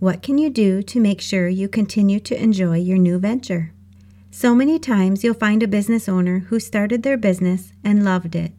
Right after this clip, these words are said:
but soon found themselves frustrated with the path it was leading them down.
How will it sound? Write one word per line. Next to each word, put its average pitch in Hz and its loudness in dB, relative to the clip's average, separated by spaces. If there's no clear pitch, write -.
but 196 -4
soon 240 0
found 190 2
themselves 214 -2
frustrated 185 -4
with 185 -4
the 190 -2
path 185 -6
it 226 -4
was 214 -4
leading 185 2
them 175 -2
down. 170 -2